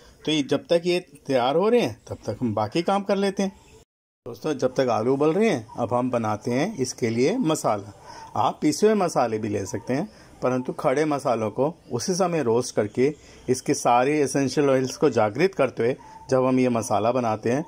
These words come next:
तो उसकी कुछ बात ही कुछ और होती है। तो इसके लिए लिया है मैंने ये एक चम्मच धनिया, एक चम्मच सौंफ,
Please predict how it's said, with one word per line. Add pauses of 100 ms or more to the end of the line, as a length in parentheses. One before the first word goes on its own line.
(280)
तो
उसकी
कुछ
बात
ही
कुछ
और
होती
है। (340)
तो
इसके
लिए
लिया
है
मैंने (160)
ये (120)
एक
चम्मच
धनिया, (1400)
एक
चम्मच
सौंफ,